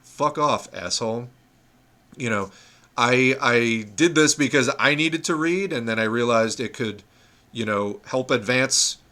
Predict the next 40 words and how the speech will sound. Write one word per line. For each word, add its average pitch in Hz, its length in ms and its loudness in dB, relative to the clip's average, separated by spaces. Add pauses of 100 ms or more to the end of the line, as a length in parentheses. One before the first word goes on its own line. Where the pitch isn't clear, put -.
(480)
the 120 120 -6
U 123 200 4
S 110 160 0
left 135 340 0
and 117 120 -4
help 120 200 -2
improve 151 420 -2
the 123 100 0
U 104 160 0
S 95 120 -2
left 104 220 -4
to 113 80 -10
put 139 200 -6
this 117 120 -4
stuff - 260 -6
out 143 240 2
there 135 300 2 (320)
and 113 120 -8
to 117 80 -2
try 120 220 2
to 110 80 0
teach 147 340 -4
it 135 200 0
to 127 100 -6
the 113 80 -4
extent 107 340 -6
that 101 120 -6
I 110 80 -10
could 151 500 2 (340)
and 107 200 -8
to 110 320 0
encourage, 117 760 -4
um, 101 560 -4 (380)
you 113 100 -10
know, 104 100 -4
people 123 420 -4
to 104 540 -4
take 117 280 -6
an 117 100 -4
active 113 480 -4